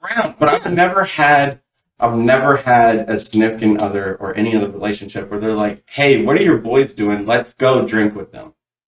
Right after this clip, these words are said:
Speaker 2: Yeah.
Speaker 1: You know, most
Speaker 2: Yeah.
Speaker 1: of the time it's like, "You're always with your guys. You're always doing this." And that's fucking annoying 'cause y'all are my family. So it's like, like, I don't even call y'all, you know, my friends or my buds or my drinking friends.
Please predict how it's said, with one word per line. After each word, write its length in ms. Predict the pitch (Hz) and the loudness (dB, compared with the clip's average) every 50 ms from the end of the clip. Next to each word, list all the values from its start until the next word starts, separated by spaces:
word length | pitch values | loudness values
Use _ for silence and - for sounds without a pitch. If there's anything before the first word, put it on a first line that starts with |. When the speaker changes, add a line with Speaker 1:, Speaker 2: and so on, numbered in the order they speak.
| _ _ | _ _
Speaker 2:
Yeah. 420 | - 175 254 277 208 220 214 220 - - | 2 4 4 6 6 4 2 0 -2 0
Speaker 1:
You 280 | 151 - 147 131 127 123 | 2 4 4 4 4 4
know, 220 | 120 117 - - - | 4 4 4 4 4
most 160 | 139 147 - | 4 4 6
Speaker 2:
Yeah. 60 | 208 | 6
Speaker 1:
of 80 | 170 131 | 6 6
the 60 | 160 | 6
time 100 | 160 156 | 6 6
it's 140 | 156 147 - | 4 4 0
like, 120 | 135 - | -4 -6
"You're 140 | 131 139 - _ _ | -6 -10 -12 _ _
always 280 | 143 151 175 185 185 147 | -12 -8 -6 -4 -4 -6
with 200 | 127 147 143 143 | -8 -12 -14 -12
your 140 | 151 156 147 | -10 -12 -12
guys. 400 | - - - - - 117 113 _ | -12 -16 -18 -16 -16 -16 -16 _
You're 80 | _ _ _ | _ _ _
always 180 | 160 165 170 | -12 -12 -12
doing 260 | 147 165 175 165 151 - | -12 -14 -14 -14 -14 -14
this." 180 | - 135 135 - - | -14 -14 -14 -8 -2
And 100 | - 175 | 0 0
that's 200 | 170 170 - - _ _ - | 0 0 -4 -10 _ _ 0
fucking 520 | 147 156 156 156 160 156 156 143 127 - | 2 2 2 4 4 4 2 2 2 -2
annoying 640 | 107 101 101 98 104 117 139 147 139 110 104 104 104 | -6 -6 -6 -6 -4 -2 0 0 0 0 0 -2 -4
'cause 400 | - 104 101 98 - - - _ _ _ _ _ _ _ _ _ | -4 -4 -6 -6 -6 -14 -20 _ _ _ _ _ _ _ _ _
y'all 380 | 101 107 113 123 - - 127 | 0 2 4 6 6 6 6
are 120 | 120 113 110 | 4 4 4
my 200 | 107 107 104 104 | 4 2 0 0
family. 400 | - 107 95 87 87 - - - _ _ _ _ _ | -2 -4 -4 -4 -6 -8 -12 -20 _ _ _ _ _
So 260 | - - 110 107 107 | -4 -2 0 0 2
it's 240 | 104 101 - - - | 0 -2 -4 -4 -2
like, 400 | 104 101 101 101 98 101 - _ _ _ _ _ _ _ _ _ _ _ _ - | -2 0 0 -2 -4 -10 -14 _ _ _ _ _ _ _ _ _ _ _ _ -2
like, 100 | 113 113 | 0 2
I 80 | - - | 2 2
don't 160 | 165 170 160 | 4 4 4
even 180 | 156 151 139 - - | 4 4 2 0 2
call 200 | 131 127 127 123 | 4 4 6 6
y'all, 400 | 123 123 120 120 117 117 113 113 | 6 4 4 6 6 4 4 2
you 80 | 113 | 2
know, 140 | 110 107 104 | 0 0 0
my 160 | 104 101 98 | 0 -2 -4
friends 580 | - - 135 127 123 117 113 113 110 107 101 107 | -4 0 2 2 2 2 2 0 -2 -2 -4 -4
or 80 | 104 | -4
my 120 | 98 95 95 | -4 -6 -6
buds 640 | - - 123 113 - 113 110 110 110 107 107 - 104 | -6 -2 0 2 2 2 2 0 0 -2 -4 -4 -6
or 80 | 101 98 | -8 -10
my 80 | - | -10
drinking 400 | - - 117 117 117 110 107 104 | -8 -6 -6 -4 -2 -2 -2 -2
friends. 400 | - 113 110 107 107 104 104 104 | -2 -2 -2 0 0 -2 -4 -6